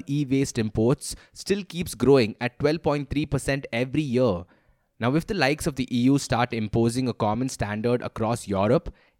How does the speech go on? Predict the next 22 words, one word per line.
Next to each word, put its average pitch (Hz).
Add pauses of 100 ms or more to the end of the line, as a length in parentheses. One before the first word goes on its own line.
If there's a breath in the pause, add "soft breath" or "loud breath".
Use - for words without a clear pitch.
India 156
could 120
become 131
a 123
dumping 131
ground 107
for 127
chargers 131 (160 soft breath)
that 117
they 165
don't 196
want 160
anymore. 104 (440)
However, 131 (240)
if 127
we 175
have 175
a 175
common 151
standard 135
imposed 131
already, 104